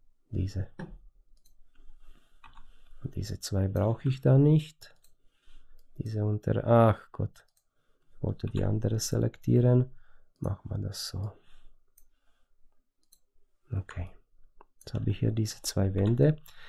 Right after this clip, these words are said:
Und die untere Wand ist auf dem ursprünglichen Platz geblieben. Die obere Wand wurde verschoben, aber sie hat hier diese Exzentrizität bekommen. So, das war mit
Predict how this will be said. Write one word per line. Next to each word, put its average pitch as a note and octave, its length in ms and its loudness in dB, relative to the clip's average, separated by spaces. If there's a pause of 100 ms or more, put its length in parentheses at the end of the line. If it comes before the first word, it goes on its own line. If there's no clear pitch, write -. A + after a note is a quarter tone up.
(240)
Und A#2 320 6
die B2 160 4
untere E3 440 8
Wand B2+ 420 8 (160)
ist - 500 4
auf C3+ 240 6
dem C#3 180 6
ursprünglichen D3 680 6
Platz A#2+ 280 6
geblieben. B2 640 8
Die B2 120 2
obere D3 420 6
Wand B2+ 280 6
wurde C3+ 300 8
verschoben, B2+ 760 6
aber D#3+ 380 8
sie C#3+ 220 6
hat C#3 140 2
hier C#3+ 160 8
diese C3 240 6
Exzentrizität A#2 1000 2
bekommen. F#2+ 440 -4 (720)
So, A#2+ 240 2 (240)
das C3 400 6
war D3 500 6
mit C#3 420 4